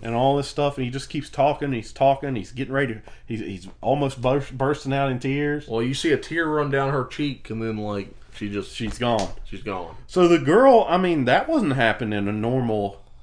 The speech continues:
Speaker 1: eighties action movie.
Speaker 2: No.
Speaker 1: The girl dying.
Speaker 2: No,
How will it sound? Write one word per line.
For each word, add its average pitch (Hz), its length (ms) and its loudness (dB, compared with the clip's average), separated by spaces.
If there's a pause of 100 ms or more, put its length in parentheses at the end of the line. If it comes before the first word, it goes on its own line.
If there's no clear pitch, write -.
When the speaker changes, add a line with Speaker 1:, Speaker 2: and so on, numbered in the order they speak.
(260)
Speaker 1:
eighties 113 360 -2
action 107 420 2
movie. 131 420 -2
Speaker 2:
No. 127 360 6 (200)
Speaker 1:
The 120 80 -6
girl 127 300 2
dying. 139 480 4
Speaker 2:
No, 110 340 2